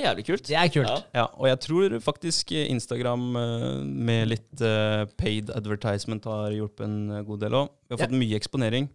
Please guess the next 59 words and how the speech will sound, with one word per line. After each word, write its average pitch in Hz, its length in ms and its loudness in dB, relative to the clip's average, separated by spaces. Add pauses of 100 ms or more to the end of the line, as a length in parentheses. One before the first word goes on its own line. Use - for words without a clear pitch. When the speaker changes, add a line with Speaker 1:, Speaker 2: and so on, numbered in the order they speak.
Speaker 2:
Ja, 165 100 2
for 165 120 0
jeg 175 100 4
har 190 80 4
sett, - 260 0
eh, 175 460 4
dere 156 240 -2
i 147 80 -2
hvert - 240 0
fall 175 80 -2
tre 139 320 -2
ganger. 135 320 0 (160)
Speaker 3:
Ja. 135 160 2
Speaker 2:
Det 156 80 2
er 139 80 4
alltid 143 320 -4
på 185 180 2
Nutrihorse 123 540 -2
da, 170 80 -2
i 147 80 0
en 131 80 -4
eller 131 80 -4
annen 127 80 -6
merkelig 117 320 -8
grunn. 123 160 -4
Speaker 3:
Ja, - 0 -
det 135 80 2
er 175 140 4
Speaker 2:
Den - 20 4
Speaker 3:
rart. 156 100 2
Speaker 1:
Ja, 123 220 10
for 120 80 4
jeg 117 100 6
har 113 140 6
Speaker 2:
Instagram-kontoen. 143 160 0
Speaker 1:
ikke, 110 360 0
eh, 107 40 -6
fått - 160 -10
det - 100 -10
på 262 80 -4
vanlig 95 440 -2 (100)
Instagram, 120 400 -6
men, 147 100 -2
Speaker 2:
Nei. 139 140 2 (220)
Speaker 1:
eh, 127 40 -4 (260)
Speaker 3:
Jeg 127 80 0
har 127 100 4
fått 127 140 -4
det - 80 -2
opp 120 60 -6
på 143 100 2
min, 135 160 2 (240)
min 123 80 0
Speaker 1:
Ja. 131 80 2
Speaker 3:
vanlige. 123 400 -4
Sponsa 113 800 -2
på 120 100 0 (160)
sånn 107 260 -4
his-, 113 220 -4